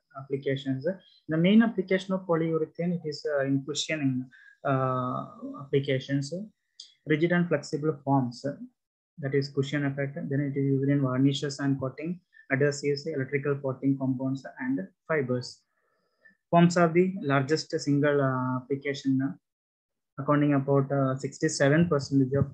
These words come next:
all polyurethane which is produced. Next, polycarbonates.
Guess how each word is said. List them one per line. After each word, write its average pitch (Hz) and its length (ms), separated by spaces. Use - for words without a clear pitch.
all 143 140
polyurethane 135 600
which 139 140
is 139 120
produced. 127 560
Next, 185 200
polycarbonates. 147 1080